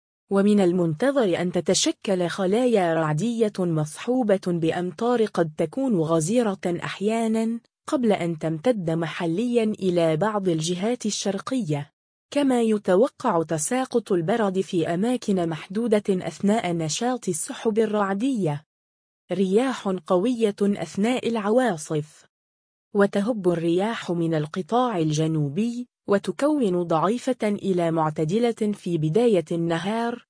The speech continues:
ثم تتقوى نسبيًا بعد الظهر بالقرب من السواحل الشرقية وأثناء ظهور السحب الرعدية.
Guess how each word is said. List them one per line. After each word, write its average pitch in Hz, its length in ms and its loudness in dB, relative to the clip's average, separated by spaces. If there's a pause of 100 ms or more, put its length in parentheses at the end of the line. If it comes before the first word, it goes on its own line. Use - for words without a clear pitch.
(200)
ثم 294 300 2
تتقوى 190 840 0
نسبيًا 208 500 0
بعد 175 340 0
الظهر 165 520 0
بالقرب 190 560 0
من 175 260 2
السواحل 170 760 -2
الشرقية 180 680 0
وأثناء 165 720 0
ظهور 175 400 2
السحب 214 560 -2
الرعدية. 196 800 -2